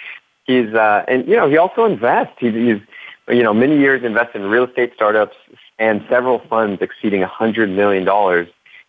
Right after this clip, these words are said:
So Cole is with us here today, teaching us about his kind of entrepreneurial, entrepreneurial journey.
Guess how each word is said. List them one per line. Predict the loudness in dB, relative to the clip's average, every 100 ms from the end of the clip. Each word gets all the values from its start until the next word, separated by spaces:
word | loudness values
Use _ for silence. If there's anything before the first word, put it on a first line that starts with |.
| _ _
So | 0 0
Cole | 2 2 4
is | 2 2
with | -2 0
us | -2
here | 0 -2
today, | 0 0 0 -2
teaching | -6 -8 -2 -2
us | 0
about | -2 0 2 2
his | 0 -6 -2
kind | -2
of | -2 0
entrepreneurial, | 0 0 -2 0 2 4 2 -2
entrepreneurial | -4 -4 0 2 2 0
journey. | -2 0 2 2 0